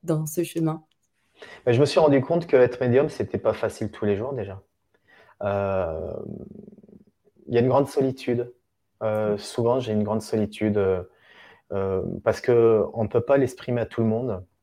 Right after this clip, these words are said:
Speaker 2: Et, euh, et dans des soirées, ben, quand on va dans des soirées, ben, tout le monde parle un petit peu de ce qu'il fait dans sa vie, quoi. Donc, de
Speaker 1: Mm.
Speaker 2: son métier, échange, euh,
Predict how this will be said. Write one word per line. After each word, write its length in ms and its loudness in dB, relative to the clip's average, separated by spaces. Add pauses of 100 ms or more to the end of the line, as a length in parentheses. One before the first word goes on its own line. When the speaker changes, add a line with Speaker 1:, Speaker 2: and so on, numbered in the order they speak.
(880)
Speaker 2:
Et, 200 6
euh, 960 2
et 80 2
dans 120 2
des 100 2
soirées, 340 2
ben, 240 0
quand 180 -4
on 40 -2
va 80 0
dans 100 0
des 120 2
soirées, 280 -4
ben, 100 -2
tout 140 -10
le 60 -4
monde 100 -6
parle 160 -4
un 60 -6
petit 160 -18
peu 120 -8
de 100 -6
ce 100 -14
qu'il 120 -20
fait 100 -8
dans 100 -8
sa 160 -6
vie, 120 -4
quoi. 280 -10 (440)
Donc, 200 -2
de 60 -2
Speaker 1:
Mm. 20 -4
Speaker 2:
son 160 -8
métier, 640 4
échange, 520 -2
euh, 160 0